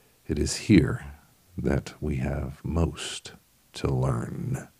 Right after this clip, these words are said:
Willingness to sacrifice. If you ask me what is the distinguishing mark of the communist, what it is that communists most outstandingly have in common, I would not say,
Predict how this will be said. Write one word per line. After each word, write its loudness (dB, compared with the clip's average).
Willingness 12
to -4
sacrifice. -4
If 4
you 12
ask 4
me 0
what 4
is 6
the -2
distinguishing 4
mark 4
of 2
the 2
communist, -2
what 2
it 2
is 2
that -4
communists -2
most -2
outstandingly 2
have 0
in -2
common, 4
I 4
would 12
not 10
say, -2